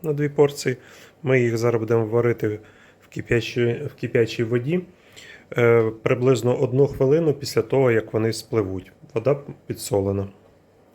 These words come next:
От такі неймовірно смачні у нас ліниві вареники вийшли. Отак.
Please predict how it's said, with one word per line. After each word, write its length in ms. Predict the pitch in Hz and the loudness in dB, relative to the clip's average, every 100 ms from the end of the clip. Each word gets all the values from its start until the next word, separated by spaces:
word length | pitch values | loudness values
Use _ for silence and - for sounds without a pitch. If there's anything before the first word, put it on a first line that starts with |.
| _ _ _ _ _ _ - - _ _ _ _ _ - | _ _ _ _ _ _ -20 -20 _ _ _ _ _ -8
От 180 | 123 - | -8 -6
такі 320 | 120 - 123 | -10 -4 -2
неймовірно 680 | 117 113 117 117 117 113 110 | 0 0 0 0 0 0 -2
смачні 560 | - 120 117 - 117 | -4 -6 -4 -6 -6
у 60 | 107 | -6
нас 340 | 110 107 - | -6 -10 -10
ліниві 300 | 117 113 107 | -6 -2 -2
вареники 560 | 107 113 135 160 143 - | -2 -2 -2 -2 -6 -6
вийшли. 520 | 143 143 139 - 131 - _ _ - - - _ _ _ _ | -2 -2 -4 -8 -10 -12 _ _ -20 -20 -20 _ _ _ _
Отак. 380 | 131 - 131 _ | _ -20 -20 _